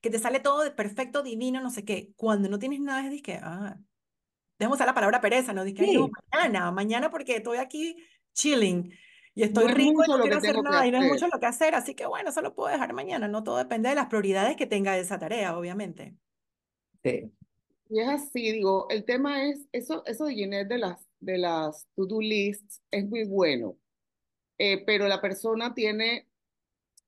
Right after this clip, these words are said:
Speaker 3: tiene que estar como comprometida porque si no hará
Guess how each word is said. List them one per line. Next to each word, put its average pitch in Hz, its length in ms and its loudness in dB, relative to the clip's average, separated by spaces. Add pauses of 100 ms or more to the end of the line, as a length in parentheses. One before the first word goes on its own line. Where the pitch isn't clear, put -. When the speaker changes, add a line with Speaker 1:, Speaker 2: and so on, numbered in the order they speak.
Speaker 3:
tiene 226 300 0
que 220 60 -4
estar 190 220 -2
como 220 220 -4
comprometida 180 680 -2
porque 170 300 -4
si 180 160 -6
no 185 260 0
hará 180 340 0